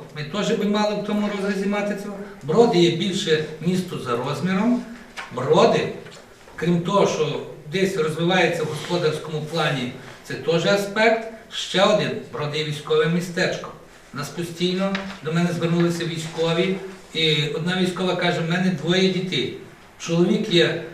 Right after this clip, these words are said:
е, як не на сході, то в Конго". І після того мені приходиться, каже: "Коли я захворіла, комусь дітей залишати. Якщо моя одна дитина захворіла, я десь комусь другу дитину маю,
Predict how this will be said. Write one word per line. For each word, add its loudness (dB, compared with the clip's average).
е, 4
як 2
не 2
на 2
сході, 4
то 0
в -2
Конго". 2
І 4
після 0
того 6
мені 2
приходиться, 0
каже: 0
"Коли 2
я 6
захворіла, 0
комусь 4
дітей -4
залишати. -6
Якщо -4
моя 6
одна 6
дитина 2
захворіла, -2
я 2
десь -2
комусь -2
другу 0
дитину -4
маю, -8